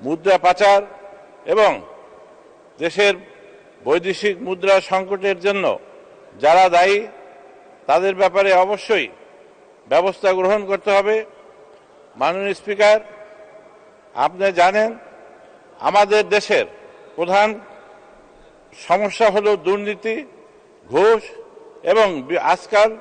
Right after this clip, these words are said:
এই দুর্নীতি এত ব্যাপক আকার ধারণ করেছে যে বিভিন্ন অফিসে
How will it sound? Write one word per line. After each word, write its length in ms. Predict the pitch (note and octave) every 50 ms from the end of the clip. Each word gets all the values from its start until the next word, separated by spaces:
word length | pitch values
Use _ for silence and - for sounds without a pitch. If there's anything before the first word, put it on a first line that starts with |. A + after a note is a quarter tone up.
| - - - - - - - - -
এই 280 | - D#3+ F3 G3 G#3 G#3
দুর্নীতি 600 | E3 D3+ F#3 G3 G3+ G3+ G#3 G3+ F3+ - A3+ A3 G#3
এত 340 | F3+ - E3 E3+ - -
ব্যাপক 540 | G#3+ G#3 F3+ E3 F#3+ F#3+ F3+ G#3+ A#3+ A#3+ A#3
আকার 340 | G3+ F#3 F#3 F#3+ G#3 G3+ F3+
ধারণ 300 | D#3+ D#3 F3 G3 G#3 G3+
করেছে 520 | F3 F#3+ G3 G3 F#3 - G#3+ G#3+ A3 A3 A#3+ - _ _ _ - _ _ -
যে 140 | B2 D3 D3
বিভিন্ন 460 | D3 E3+ F#3+ F#3+ A3 A3+ A3 G#3+ G#3
অফিসে 480 | G3+ F#3+ G3 A3 G3 - A3 E3 A2